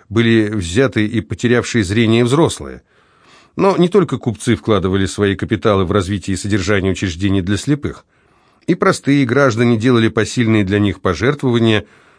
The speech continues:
Все учреждения находились под строгим контролем Якутского попечительского совета императрицы Марии Александровны. Со временем было построено ещё одно кирпичное здание для слепых. В областных архивах сохранились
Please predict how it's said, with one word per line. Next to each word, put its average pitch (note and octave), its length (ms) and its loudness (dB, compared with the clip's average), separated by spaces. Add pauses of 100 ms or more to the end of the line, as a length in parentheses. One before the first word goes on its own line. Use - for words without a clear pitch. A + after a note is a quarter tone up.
Все - 180 -2
учреждения B2+ 580 2
находились A#2 680 0
под G2+ 180 -2
строгим C#3+ 400 0
контролем A#2 520 2
Якутского G#2+ 580 -2
попечительского G2+ 720 -6
совета G#2+ 520 -2 (300)
императрицы A2 640 -2
Марии G2 340 0
Александровны. C#2+ 800 -6 (720)
Со B2 160 -2
временем A#2+ 460 4
было G#2+ 260 2
построено G#2+ 580 0
ещё A2 300 0
одно G#2 200 0
кирпичное G#2 600 -2
здание G#2 560 2
для F#2+ 240 0
слепых. - 480 -6 (720)
В G2 100 -4
областных B2+ 440 0
архивах C3+ 400 0
сохранились A#2+ 640 0